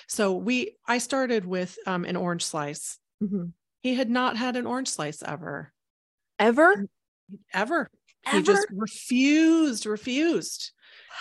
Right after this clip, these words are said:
Speaker 1: And so having an orange slice, just, and I, I, we start really, really tiny, and it's
Speaker 2: Mm-hmm.
Speaker 1: low stakes. If he doesn't
Speaker 2: Yeah.
Speaker 1: like it, he can spit it out. Like, it's
Speaker 2: Right.
Speaker 1: not a big deal, you
Speaker 2: It's a
Speaker 1: know?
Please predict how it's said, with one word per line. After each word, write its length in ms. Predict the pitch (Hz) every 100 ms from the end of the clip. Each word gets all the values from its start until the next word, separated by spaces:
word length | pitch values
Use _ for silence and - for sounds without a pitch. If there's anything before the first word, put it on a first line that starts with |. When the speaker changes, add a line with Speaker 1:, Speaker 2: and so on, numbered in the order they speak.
| 233
Speaker 1:
And 160 | 233
so 640 | 214 254 226 226 226 220 -
having 440 | - 214 214 262
an 80 | 269
orange 260 | 277 311 311
slice, 420 | - 208 202 202
just, 320 | - 277 - - _ - _ -
and 180 | 254 -
I, 360 | 233 240 240 - _ _ _ _ _ _ _ _
I, 160 | 214 226 -
we 100 | 233
start 320 | 233 262 240 220
really, 300 | 226 226 240
really 240 | 226 214
tiny, 500 | 208 196 185 160 160 -
and 120 | 226
it's 160 | 240 208
Speaker 2:
Mm-hmm. 80 | 254
Speaker 1:
low 160 | 247
stakes. 440 | 254 - 285 - -
If 120 | -
he 60 | 285
doesn't 140 | 277
Speaker 2:
Yeah. 40 | 269
Speaker 1:
like 180 | 285
it, 80 | 349
he 80 | 330
can 140 | 339
spit 260 | 320 - 359
it 100 | 370
out. 300 | 381 381 - -
Like, 140 | 269
it's 140 | 285 302
Speaker 2:
Right. 100 | 302
Speaker 1:
not 80 |
a 40 | 294
big 160 | 302
deal, 380 | 254 311 156 165 _ -
you 80 |
Speaker 2:
It's 80 | 196
a 40 | 202
Speaker 1:
know? 180 | 226